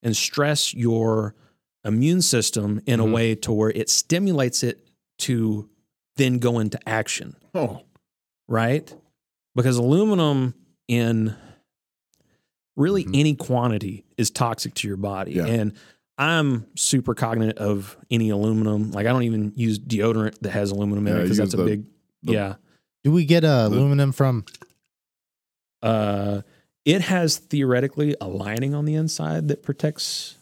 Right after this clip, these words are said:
Speaker 2: Okay.
Speaker 1: but I'm not entirely sure on aluminum cans.
Speaker 2: Hmm.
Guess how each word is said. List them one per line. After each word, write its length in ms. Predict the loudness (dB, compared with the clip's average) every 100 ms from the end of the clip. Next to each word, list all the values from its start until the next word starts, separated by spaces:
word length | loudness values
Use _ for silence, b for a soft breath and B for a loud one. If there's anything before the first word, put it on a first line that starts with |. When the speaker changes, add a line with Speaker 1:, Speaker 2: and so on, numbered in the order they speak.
| -12
Speaker 2:
Okay. 260 | 0 0 0 -6
Speaker 1:
but 380 | 0 2 0 -4 _ -4
I'm 520 | 0 2 0 0 0
not 300 | 0 -4 -6
entirely 400 | -6 -2 -2 -2
sure 260 | 0 0
on 220 | 2 0 0
aluminum 380 | 0 0 0 -4
cans. 480 | -6 -8 -8 -12 -6
Speaker 2:
Hmm. 120 | -2